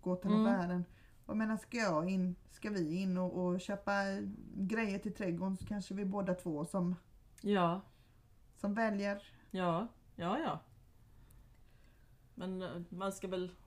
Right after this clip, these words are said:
Speaker 2: Det är väl mest för att inte stora familjer ska komma in där och
Speaker 1: Mm.
Speaker 2: Ja.
Speaker 1: Men jag tänker stränder och sånt.
Speaker 2: Mm.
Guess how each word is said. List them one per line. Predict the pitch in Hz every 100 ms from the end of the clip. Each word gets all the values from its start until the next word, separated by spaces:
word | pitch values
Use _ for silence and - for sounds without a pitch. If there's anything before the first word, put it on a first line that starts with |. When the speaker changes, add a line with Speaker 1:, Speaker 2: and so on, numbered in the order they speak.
| - - - - - - -
Speaker 2:
Det | 196
är | 175
väl | 156
mest | 156 165 -
för | - -
att | 151
inte | 165 151
stora | 147 - 170 151 -
familjer | - 185 175 143 127 135
ska | -
komma | - 147 151 147
in | 131 131
där | - -
och | - 156 -
Speaker 1:
Mm. | 185 196 185 180 180 - - - - - - - -
Speaker 2:
Ja. | - - - -
Speaker 1:
Men | 269
jag | 277
tänker | 285 262 269
stränder | - 294 208 214 190 185 180
och | 202
sånt. | 220 190 208 - - - - -
Speaker 2:
Mm. | 214 233 247 277